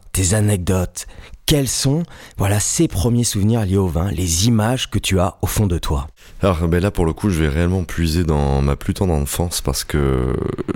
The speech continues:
Speaker 2: je suis issu d'une famille, euh, dont mes grands-parents, mes parents étaient, euh, amateurs et consommateurs de vin. Et mon grand-père paternel, euh, avait pour coutume d'offrir à chacun de ses petits-enfants, euh,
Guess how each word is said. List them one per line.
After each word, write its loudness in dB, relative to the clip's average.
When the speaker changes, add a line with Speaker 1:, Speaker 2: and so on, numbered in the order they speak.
Speaker 2:
je -4
suis 0
issu -2
d'une 2
famille, 0
euh, 0
dont 0
mes 0
grands-parents, -2
mes 0
parents 0
étaient, -2
euh, -2
amateurs 0
et 0
consommateurs -2
de 0
vin. -2
Et 2
mon 4
grand-père 0
paternel, 0
euh, 2
avait -2
pour -6
coutume 0
d'offrir -2
à 0
chacun -2
de -2
ses -4
petits-enfants, -2
euh, -2